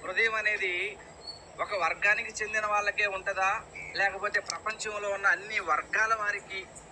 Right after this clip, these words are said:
అన్ని దేశాలలో ఉన్న మనుషులకి హృదయం ఉంటుందా? భూమి మీద మానవ జన్మెత్తి పుట్టిన ప్రతి మనిషికి హృదయం అనేది ఉంది. కనుక మనిషి మేలుకరమైన జీవితం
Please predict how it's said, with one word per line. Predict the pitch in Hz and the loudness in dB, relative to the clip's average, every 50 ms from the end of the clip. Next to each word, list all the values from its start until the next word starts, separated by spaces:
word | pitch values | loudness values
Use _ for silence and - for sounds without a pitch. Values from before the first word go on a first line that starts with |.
| - - - - - - | -20 -18 -16 -8 -2 -2
అన్ని | 170 180 208 220 214 196 | -2 -2 0 -4 -4 -2
దేశాలలో | 180 170 180 190 - - 214 214 214 220 220 220 214 | 2 4 4 6 6 6 6 6 4 4 4 2 2
ఉన్న | 214 214 208 208 | 2 4 4 4
మనుషులకి | 196 185 185 185 196 - 233 233 220 208 - 202 208 202 202 - - - - - - - 175 | 4 4 2 4 4 2 2 2 0 -2 0 0 0 0 0 -2 -6 -6 -4 -4 -4 -2 -2
హృదయం | 185 185 190 208 208 196 | 0 0 2 2 2 2
ఉంటుందా? | 190 190 180 190 180 175 175 165 170 - - - - - - - - - - - - - - - - - - - - - - - 147 - | 0 0 2 2 2 4 2 2 0 -2 -12 -18 -18 -18 -18 -18 -14 -12 -10 -10 -8 -8 -10 -10 -8 -8 -8 -8 -8 -12 -14 -14 -14 -10
భూమి | 147 165 185 202 208 214 | -8 -6 -6 -4 -6 -6
మీద | 208 208 208 202 202 196 190 180 180 180 185 180 175 - - - - - - - - 147 143 | -2 0 0 2 4 4 4 6 4 4 2 0 -2 -10 -16 -20 -20 -18 -16 -12 -4 0 2
మానవ | 156 165 185 196 - 208 208 208 | 4 4 4 4 4 2 2 2
జన్మెత్తి | - 190 190 190 190 190 185 185 - 190 | 2 2 0 2 4 2 2 2 2 -6
పుట్టిన | - - - - - - - 180 | -10 -10 -12 -8 -6 0 0 0
ప్రతి | 175 - - - - - - 170 165 | 0 2 -2 -2 -2 -4 -4 -4 -4
మనిషికి | 156 156 - - 175 - - - - - - - 165 170 170 180 170 - - - - - - 147 | 0 2 0 2 2 0 -2 -2 -4 -6 -8 -6 -6 -6 -6 -8 -10 -14 -18 -18 -18 -14 -8 -2
హృదయం | 156 160 170 175 180 170 170 | -2 0 4 6 6 6 6
అనేది | 165 165 165 160 156 151 | 4 4 4 2 0 0
ఉంది. | 151 147 147 143 139 120 - - - - - - - - - - - - - - - - - - - - - - - - - - - - - - - - - - - - - - - - - - - - | -4 -6 -6 -6 -6 -6 -6 -8 -14 -18 -18 -18 -18 -16 -16 -14 -14 -14 -16 -18 -18 -20 -18 -18 -18 -18 -18 -18 -18 -18 -20 -20 -18 -18 -18 -20 -20 -20 -20 -20 -18 -20 -20 -18 -18 -18 -18 -14 -6 -2
కనుక | 185 - - 208 | 0 0 2 2
మనిషి | 202 196 196 202 214 - - 220 | 2 2 2 2 0 -4 -4 -4
మేలుకరమైన | 190 185 196 208 220 226 226 220 208 220 208 208 208 202 | -4 -2 -2 -2 -2 -2 -2 -2 -2 -2 -2 -2 -2 -2
జీవితం | - - 175 202 214 214 - 220 208 | -4 -6 -8 -8 -8 -8 -8 -10 -12